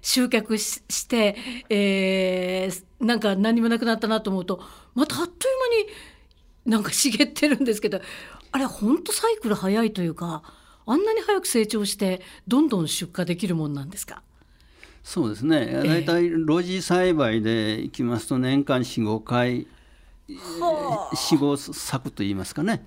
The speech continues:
Speaker 1: めちゃめちゃ回転率いいですよね。
Speaker 2: そうですね。
Speaker 1: うん。
Speaker 2: ハウスで六、七回、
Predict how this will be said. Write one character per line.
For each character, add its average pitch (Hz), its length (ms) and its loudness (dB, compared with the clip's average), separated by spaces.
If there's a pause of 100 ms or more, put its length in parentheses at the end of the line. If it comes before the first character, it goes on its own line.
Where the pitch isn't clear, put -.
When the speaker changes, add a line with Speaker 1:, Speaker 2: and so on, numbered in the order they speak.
Speaker 1:
め 190 100 -4
ち 220 120 -6
ゃ - 20 -2
め 233 120 0
ち 254 80 0
ゃ - 20 -2
回 339 220 2
転 320 180 4
率 226 300 0
い 196 60 4
い 202 40 2
で 175 100 2
す 170 140 -4
よ 143 120 -2
ね。 165 240 0
Speaker 2:
そ - 320 -6
う 120 60 0
で 110 60 -4
す 123 80 -2
ね。 240 80 4
Speaker 1:
う 170 200 4
ん。 - 20 2
Speaker 2:
ハ 160 200 4
ウ 160 200 4
ス 139 180 0
で 131 140 2
六、 123 280 0
七 - 220 -10
回、 120 520 0